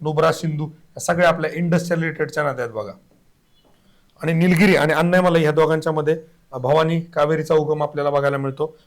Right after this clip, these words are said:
महादेव आणि मिकाला रांग जी आहे त्याच्यामध्ये सोन नदी एक आपल्याला बघायला मिळते. आता पुढे, अ, जो प्रश्न आहे,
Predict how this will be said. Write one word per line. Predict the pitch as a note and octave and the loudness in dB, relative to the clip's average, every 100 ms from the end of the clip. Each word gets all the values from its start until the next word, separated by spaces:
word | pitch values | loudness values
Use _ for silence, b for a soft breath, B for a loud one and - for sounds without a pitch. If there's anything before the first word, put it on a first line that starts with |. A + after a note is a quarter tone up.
| b | b
महादेव | B2 D3+ E3 F3+ | 0 2 4 2
आणि | D3+ D#3+ D#3+ C#3+ | 0 -2 -6 -8
मिकाला | D#3 E3+ E3+ E3 | -6 0 2 4
रांग | D3+ D3+ | 2 0
जी | C#3 | -2
आहे | C#3 C3+ | -2 -2
त्याच्यामध्ये | C#3 C#3 C#3 C#3 - | -8 -8 -8 -8 -12
सोन | - F3+ F3 | -8 -4 -4
नदी | D3+ C3+ | -4 -6
एक | C3+ - | -10 -10
आपल्याला | - B2+ D3+ b b _ | -14 -12 -12 b b _
बघायला | B2 C#3 C3 | 0 2 0
मिळते. | A#2 A2 - _ _ _ _ _ _ _ _ _ - _ _ _ - | -2 -10 -16 _ _ _ _ _ _ _ _ _ -20 _ _ _ -4
आता | E3+ | -2
पुढे, | E3+ F#3 C#3+ - | 0 0 0 -2
अ, | A#2+ B2 | -4 -4
जो | B2+ D3 | -2 -2
प्रश्न | D3 C#3 D3+ | -2 -6 -6
आहे, | B2 C3 | -8 -10